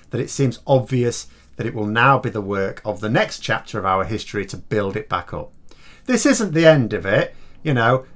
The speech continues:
uh, they, they're trying to say that this is now it, it's set in stone, our future relationship with the E U set in stone. Uh, that's what the Brexiteers are billing it as. No, no, no, no.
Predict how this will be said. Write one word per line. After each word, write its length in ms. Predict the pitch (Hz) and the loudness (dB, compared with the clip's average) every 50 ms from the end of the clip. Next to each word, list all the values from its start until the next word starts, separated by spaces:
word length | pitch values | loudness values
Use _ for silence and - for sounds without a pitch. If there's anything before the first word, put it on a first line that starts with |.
| - - | -6 -2
uh, 200 | 123 123 127 127 | 2 2 2 4
they, 200 | 123 139 131 120 | 4 2 0 2
they're 180 | - 139 131 | 4 2 2
trying 220 | 131 - 170 170 151 | 4 4 2 2 2
to 80 | 135 | 2
say 260 | - - 160 139 131 | 0 2 2 2 4
that 160 | 117 123 127 104 | 2 2 2 4
this 220 | 143 139 - - | 4 4 4 2
is 140 | 131 - - | -2 -2 0
now 220 | 131 123 120 120 | 2 2 4 4
it, 200 | 120 123 - - 131 | 2 0 0 -4 -8
it's 120 | 127 - | -8 -4
set 280 | - - 160 - - 156 | 0 0 0 2 2 -2
in 80 | 139 | -2
stone, 380 | - - - 135 120 117 117 117 | -2 -2 -2 0 0 0 0 0
our 280 | 113 113 110 117 - | 0 0 0 0 -2
future 360 | - - 160 165 156 - - 135 | -2 2 4 4 4 2 -2 -2
relationship 400 | 120 113 110 113 98 - 123 117 | -2 -2 -2 -4 -4 -6 -6 -6
with 100 | 117 101 | -4 -4
the 100 | 113 107 | -2 0
E 140 | 107 104 104 104 101 | 0 0 0 0 0
U 60 | 104 | 0
set 220 | 98 - 120 110 | -2 -4 -6 -6
in 60 | 113 101 | -6 -6
stone. 320 | - - 101 98 98 95 - - - - - - - - | -6 -4 -2 -2 -2 -4 -8 -16 -20 -20 -20 -16 -10 -4
Uh, 200 | 107 95 101 117 | -2 -2 -2 -2
that's 160 | 113 110 - | -4 -6 -6
what 80 | 135 | -8
the 80 | 120 101 | -6 -4
Brexiteers 420 | - 113 120 - - - 98 95 | -4 -4 -4 -4 -6 -6 -6 -6
are 40 | 95 | -4
billing 240 | - 110 104 101 98 | -4 -2 -2 -2 -4
it 80 | 104 - | -4 -4
as. 220 | 95 95 - - - - - - - | -4 -4 -4 -10 -16 -20 -20 -16 -10
No, 120 | 226 220 170 | -8 -6 -6
no, 120 | 110 87 | -6 -6
no, 120 | 82 80 | -8 -8
no. 120 | 78 76 | -10 -12